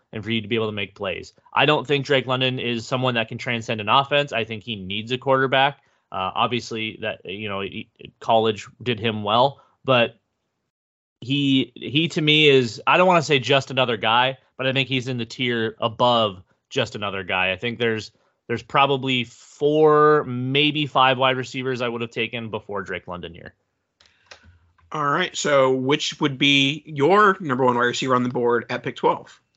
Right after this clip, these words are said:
Speaker 1: Pick twelve, I'm going George Pickens. Uh, that may be slightly unpopular. Uh, people,
Speaker 2: You know,
Speaker 1: people
Speaker 2: the,
Speaker 1: love
Speaker 2: the, the Steelers, like, eighth wide receiver. You know, no, no big deal. He's terrible.
Speaker 1: <laughs>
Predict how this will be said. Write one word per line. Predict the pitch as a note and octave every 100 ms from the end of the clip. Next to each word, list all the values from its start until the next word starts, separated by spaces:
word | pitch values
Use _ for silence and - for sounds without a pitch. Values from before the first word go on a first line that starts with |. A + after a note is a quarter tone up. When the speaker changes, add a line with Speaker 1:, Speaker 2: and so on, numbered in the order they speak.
| _ _ _
Speaker 1:
Pick | F3+ E3
twelve, | F3+ F3+ F3+
I'm | D#3+
going | D#3 C#3+
George | D3 C3+ -
Pickens. | D3+ D3+ E3 E3
Uh, | D#3+ B2+ A2
that | C3
may | C3 C#3
be | C#3 C#3+ C#3 -
slightly | - - C#3+ D3 D3
unpopular. | C#3 C#3 C3+ C3 D3 C3 C3 C3 B2+
Uh, | - A2+ G#2+ -
people, | D3 C3 C3+ B2+ B2 A#2+ A#2 _ _ -
Speaker 2:
You | D#3
know, | D3
Speaker 1:
people | C3+ B2+
Speaker 2:
the, |
Speaker 1:
love | C3 -
Speaker 2:
the, | F3 -
the |
Steelers, | E3 - F3+ D#3 C#3+
like, | C3 C3+
eighth | C3+ C3
wide | B2
receiver. | A#2+ A2+ A#2 A2+ A2 -
You |
know, | B2
no, | A#2 A#2+
no | C3+ B2+
big | A#2
deal. | B2 C#3+ - -
He's | -
terrible. | - C#3 - E3 -
Speaker 1:
<laughs> | E3 - D#3+